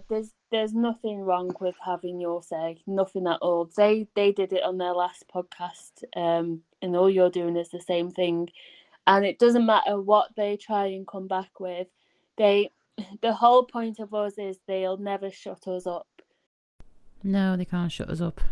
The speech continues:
Speaker 2: We've got too much big gobs for that. And <laughs> yeah, that is very true. Next clip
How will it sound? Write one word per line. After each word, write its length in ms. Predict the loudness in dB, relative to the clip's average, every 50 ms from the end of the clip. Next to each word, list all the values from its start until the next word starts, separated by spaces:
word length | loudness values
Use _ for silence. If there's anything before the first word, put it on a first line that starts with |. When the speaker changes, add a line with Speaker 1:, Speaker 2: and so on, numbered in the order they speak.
| 4 2 2
Speaker 2:
We've 160 | 2 0 -4
got 180 | -8 -10 -12
too 180 | -14 -12 -8 -8
much 220 | -8 -8 -10 -10
big 180 | -10 -10 -8 -6
gobs 260 | -8 -8 -8 -8 -12
for 120 | -12 -12 -10
that. 180 | -10 -10 -12 -14 -18 -20 -20 -20 -20 -20 -14 -12
And 340 | -10 -10 -10 -8 -8 -6 -6
<laughs> 160 | -6 -8 -8 -12 -16 -18 -18 -16 -16 -16 -18 -20 -20 -20 -20 -20 -12 -10 -8
yeah, 80 | -8 -6
that 180 | -6 -6 -6 -6
is 80 | -6 -6
very 200 | -6 -8 -8 -8
true. 260 | -6 -6 -4 -4 -4 -6 -12 -18 -18 -18 -18 -16 -16 -6 -4
Next 220 | -2 -2 -2 -4
clip 240 | -4 -4 -2 -2 -2